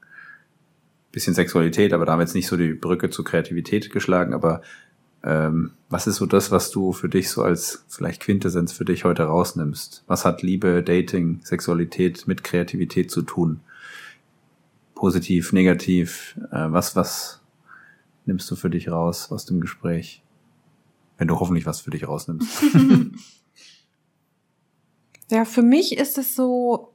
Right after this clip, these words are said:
Speaker 2: mm, Liebe ist für mich auch eine lebensbejahende Haltung. Einmal so eine Ja-Sagen-Haltung und Zugreifen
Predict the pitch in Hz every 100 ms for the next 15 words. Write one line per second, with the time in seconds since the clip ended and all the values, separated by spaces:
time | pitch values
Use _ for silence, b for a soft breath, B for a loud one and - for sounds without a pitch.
0 | - 226 220 220 220 214 208 196 233 269
1 | 285 285 277 277 269 240 - 233 233 240
2 | - 214 202 220 202 196 208 269 277 254
3 | - 226 214 220 226 233 202 - 220 247
4 | 269 - 302 302 - 214 208 202 185 208
5 | 208 190 190 202 247 269 269 262 214 233
6 | 247 254 247 240 247 254 262 247 214 208
7 | - 262 277 240 220 240 247 - 269 277